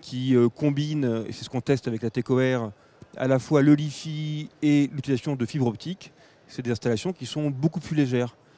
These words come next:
qui permettent d'économiser du coup du poids, et moins de poids, c'est moins de carburant, euh,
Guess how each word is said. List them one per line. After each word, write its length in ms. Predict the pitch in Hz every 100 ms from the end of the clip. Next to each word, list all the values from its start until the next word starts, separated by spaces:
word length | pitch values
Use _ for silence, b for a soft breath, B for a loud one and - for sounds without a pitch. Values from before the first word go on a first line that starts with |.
| b b
qui 100 | -
permettent 260 | - 117 127
d'économiser 520 | 123 139 131 123 117
du 120 | 113
coup 200 | 113 120
du 160 | 113 123
poids, 480 | - 117 139 214 - -
et 160 | 117
moins 220 | 117 123 131
de 60 |
poids, 280 | - 143 147
c'est 200 | - 127
moins 180 | 123 131
de 40 |
carburant, 640 | 131 120 120 117 127 120 110
euh, 260 | 110 110